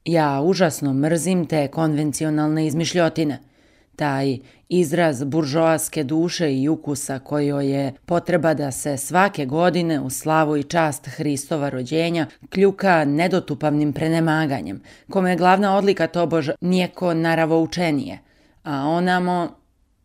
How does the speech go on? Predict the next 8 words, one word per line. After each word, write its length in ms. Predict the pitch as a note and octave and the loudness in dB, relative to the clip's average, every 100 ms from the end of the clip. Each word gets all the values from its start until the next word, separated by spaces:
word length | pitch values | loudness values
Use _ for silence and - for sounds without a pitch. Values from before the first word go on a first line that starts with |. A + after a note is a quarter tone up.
| _ _ _ _ _ _ _ _ _ - | _ _ _ _ _ _ _ _ _ -6
Prekide 480 | - F#3+ F3+ F3 F3+ | 2 4 4 2 0
ga 320 | D#3 E3+ D3+ D3+ | 2 2 2 0
opšti 420 | D3 C#3 - D#3+ | -4 -4 -4 -6
smijeh. 420 | - E3 D3 C3 - _ _ _ _ _ _ | -4 -4 -4 -6 -14 _ _ _ _ _ _
Domaćin 560 | F3+ G3 G3+ G3+ G3 F3 | -4 0 0 -2 -2 -2
reče 460 | D#3 D#3 - D#3+ | -2 -4 -6 -6
u 140 | D3+ D3 | -4 -4
šali: 500 | - C3 B2+ C3 | -6 -8 -8 -10